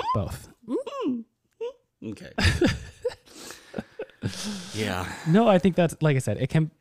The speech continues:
Speaker 1: you have to be careful not to get discouraged by that, um, because it is for the good. And ultimately, if you see that as an opportunity rather than a burden,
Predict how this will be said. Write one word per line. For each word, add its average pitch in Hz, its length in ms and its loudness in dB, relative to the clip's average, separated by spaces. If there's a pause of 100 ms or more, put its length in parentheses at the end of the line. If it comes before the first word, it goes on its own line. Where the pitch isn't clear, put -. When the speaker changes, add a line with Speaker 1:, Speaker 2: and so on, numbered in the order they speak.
(680)
Speaker 1:
you 135 220 4
have 165 180 6
to - 100 -2
be 151 80 0
careful 120 320 0
not 107 200 -2
to 110 80 -4
get 104 140 -4
discouraged 95 500 -6
by 104 140 -2
that, 110 440 -2
um, 92 360 -6 (420)
because 107 420 -4
it 110 180 -6
is 104 220 -2
for 95 160 -8
the 90 120 -10
good. - 340 -14
And 101 140 -6
ultimately, 98 460 -6
if 90 120 -10
you 98 60 -4
see 92 200 -4
that 92 160 -4
as 90 160 -6
an 98 120 -8
opportunity 107 840 -4 (440)
rather 95 240 0
than 92 160 -2
a 92 40 -4
burden, 104 460 -4